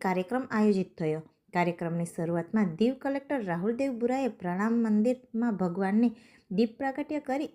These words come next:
દર્શન કરી આશીર્વાદ લીધા હતા. ત્યારબાદ કાર્યક્રમમાં ઉપસ્થિત દીવ કલેક્ટર રાહુલદેવ બુરાનું સ્વાગત કરવામાં આવ્યું હતું. ત્યારબાદ રમેશચંદ્ર રાવલના સિત્તોતેરમાં જન્મદિવસ નિમિત્તે તેમના સિત્તોતેર કિલો વજનની સામે સિત્તોતેર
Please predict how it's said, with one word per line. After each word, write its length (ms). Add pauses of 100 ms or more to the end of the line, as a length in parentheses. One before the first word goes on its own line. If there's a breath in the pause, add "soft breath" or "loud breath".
દર્શન 460
કરી 320
આશીર્વાદ 520
લીધા 260
હતા. 180 (300)
ત્યારબાદ 440 (140)
કાર્યક્રમમાં 640
ઉપસ્થિત 380 (140)
દીવ 240
કલેક્ટર 400
રાહુલદેવ 560
બુરાનું 340 (400 loud breath)
સ્વાગત 380 (220)
કરવામાં 460
આવ્યું 280
હતું. 200 (360 soft breath)
ત્યારબાદ 380
રમેશચંદ્ર 640
રાવલના 540
સિત્તોતેરમાં 680
જન્મદિવસ 720
નિમિત્તે 340 (340 loud breath)
તેમના 300 (100)
સિત્તોતેર 500
કિલો 340
વજનની 540
સામે 240
સિત્તોતેર 580